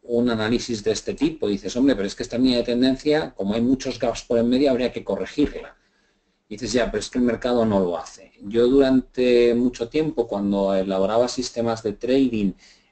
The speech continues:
eh, me empeñaba una y otra vez en, en elaborar curvas de precios lo más realistas posibles, eh, y entonces pues tenía en cuenta el open interest. Cuando el open interest del nuevo contrato,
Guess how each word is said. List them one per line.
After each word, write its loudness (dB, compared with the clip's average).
eh, -6
me 0
empeñaba 0
una 2
y 0
otra 0
vez 0
en, 0
en -4
elaborar 0
curvas 0
de -6
precios -6
lo -10
más -2
realistas -2
posibles, 0
eh, 0
y -6
entonces -4
pues -12
tenía -6
en -6
cuenta -4
el -4
open 0
interest. 2
Cuando 0
el -2
open -4
interest -4
del -2
nuevo -2
contrato, -2